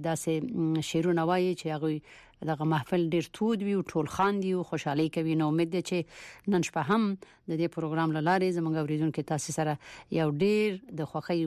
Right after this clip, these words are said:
وخت او خوشحالۍ وخت ولري. نو یو دوه، م، تن-، طنزیه شعره خو دې موږ لرل، هغه خو م خپاره کړل.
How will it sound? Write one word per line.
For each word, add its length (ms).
وخت 300
او 480
خوشحالۍ 360
وخت 320
ولري. 360
نو 280
یو 220
دوه، 460
م، 280
تن-، 440
طنزیه 280
شعره 280
خو 100
دې 320
موږ 140
لرل، 320
هغه 160
خو 140
م 80
خپاره 320
کړل. 220